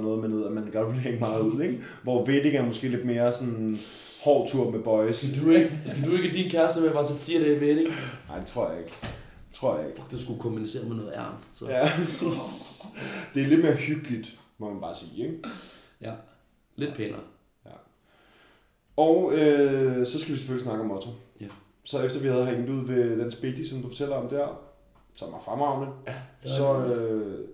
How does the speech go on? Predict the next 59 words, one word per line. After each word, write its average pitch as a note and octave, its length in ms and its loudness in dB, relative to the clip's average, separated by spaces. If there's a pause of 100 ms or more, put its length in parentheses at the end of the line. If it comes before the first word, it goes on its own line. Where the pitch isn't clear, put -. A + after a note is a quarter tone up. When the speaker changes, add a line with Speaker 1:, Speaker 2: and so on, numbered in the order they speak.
(300)
Speaker 1:
så - 260 -12
går C3+ 140 4
vi B2 60 2
ned B2+ 100 4
i C3 60 8
den B2+ 80 2
anden B2+ 180 0
ende B2+ 120 -2
af A2 60 -4
gaden, D3 260 -2 (180)
Speaker 2:
Ja. A2 40 -16 (400)
Speaker 1:
og A2 500 2
drager A2 380 2
ind C3+ 140 -6 (120)
på C3 400 -4 (480)
Otto, G#2+ 240 -8 (920)
som - 160 -8
vi A#2 80 2
har A2+ 100 2
fået A2 260 0
anbefalet C3 520 -4 (300)
af G2+ 580 -4 (120)
alle A2 120 -4
vores A2+ 240 -2
lyttere, D#3 300 -6
men - 100 -14
det A2 80 -6
var A2+ 80 -4
faktisk B2+ 260 0
ikke C3 140 -2
der, A#2+ 120 0
hvor A2+ 180 -4
vi G#2+ 60 -4
var A2 220 2
der. D3 180 -6
Det B2+ 80 -2
var A#2+ 200 0
fordi, A#2 340 -6
at G2+ 300 -8 (380)
Max A2+ 260 -8
havde B2 140 -6
forberedt A2 300 -4
det - 80 -10
som G#2+ 80 -10
en F#2+ 60 -10
overraskelse. - 360 -14 (260)
Speaker 2:
Ja. F#2+ 80 -14 (380)
Og A#2+ 100 0
igen, A#2 400 2
det B2+ 100 0
er B2 100 6
jo A2+ 60 4
ikke, A#2 160 0
hvad A2 120 0
kan G#2+ 80 -2
man G2+ 100 -8
sige, G#2+ 120 -4
vores A2 320 2
overrask-, A#2+ 360 0